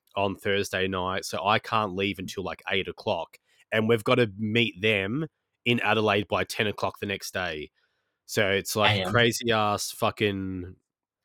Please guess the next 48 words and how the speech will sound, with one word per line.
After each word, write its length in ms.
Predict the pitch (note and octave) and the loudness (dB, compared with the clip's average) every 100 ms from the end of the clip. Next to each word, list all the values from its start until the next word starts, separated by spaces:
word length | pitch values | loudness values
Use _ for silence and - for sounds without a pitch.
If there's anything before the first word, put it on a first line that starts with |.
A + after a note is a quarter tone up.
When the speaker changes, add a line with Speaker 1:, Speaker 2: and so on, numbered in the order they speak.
| - | 2
Speaker 1:
eight-hour 400 | B2 B2 A2+ G#2 | 4 6 6 4
drive 520 | G2+ A2+ G#2+ F#2 A2 - | 4 4 6 6 2 -2
from 400 | - G2+ F#2+ F#2+ | 0 2 2 -2
eight 220 | G2+ A2 - | 0 2 2
P 200 | G#2+ G2+ | 2 2
M 320 | G2 G2 G2 G2+ | 2 -2 -6 -4
on 180 | G2 | -4
Thursday 640 | F2+ G#2 G#2+ G#2 F#2 F#2 F#2 - _ - | -2 0 0 0 -2 -4 -6 -18 _ -6
to 80 | G2 | 0
get 220 | A2 F2 | 0 0
to 140 | - | -2
Adelaide 440 | G2+ F#2+ F#2 F#2+ F2 | 0 2 2 0 0
by 440 | F#2 F2+ F2+ E2+ - _ _ | -2 0 -2 -4 -8 _ _
ten 220 | - G2+ F#2 | -6 -2 -2
o'clock 500 | - G2 - - - F#2 | -2 -2 -2 -10 -14 -6
on 220 | F2+ F2+ | -4 -4
the 60 | |
Friday 680 | E2+ F#2+ F2 E2+ D#2 D2+ D2 _ _ _ _ _ _ - | -4 -2 0 -2 -4 -6 -12 _ _ _ _ _ _ -8
next 280 | F#2+ E2+ A2+ | -2 0 0
Speaker 2:
Yeah. 80 | F#2+ | 2
Speaker 1:
week. 260 | F2 C#2+ - - - _ _ _ - | 2 2 -4 -16 -20 _ _ _ -6
Speaker 2:
You'll 140 | A2+ G#2+ | -4 -2
be 160 | A2 | -2
Speaker 1:
So 60 | - F#2+ F2+ D#3 | 0 0 4 4
Speaker 2:
pissing 220 | - C3 | 4 2
in 120 | A#2 | 2
bottles 340 | A2+ A#2 G#2+ | 4 2 2
the 80 | A2+ | 0
whole 200 | A2 G#2 | 0 0
way. 280 | G#2 F#2+ F#2 | 2 2 0
No, 100 | G2+ A2 G#2 - - - - | -4 -4 -6 -10 -14 -10 4
Speaker 1:
Pissing 260 | D3 A2 | 6 8
Speaker 2:
no 60 | D3+ | 8
Speaker 1:
in 60 | C3 | 10
Speaker 2:
stopping. 240 | A#2 C3 C#3 | 8 8 6
Speaker 1:
bottles 220 | B2+ A#2 | 4 2
and 280 | A2+ A#2 G#2+ | 4 4 6
having 280 | A#2+ A#2 | 4 4
a 60 | A2 | 2
quick 260 | - A#2 - | 2 0 2
little 160 | A2 | 2
sleep 360 | G2+ - A2 G2+ | 2 0 0 2
by 160 | G2 F#2+ | 0 -2
the 80 | |
side 300 | - G#2+ G#2 | -2 0 0
of 60 | G2 | 0
the 80 | F#2+ | 0
road. 520 | G#2 G2 G2 C3 | 2 2 2 -2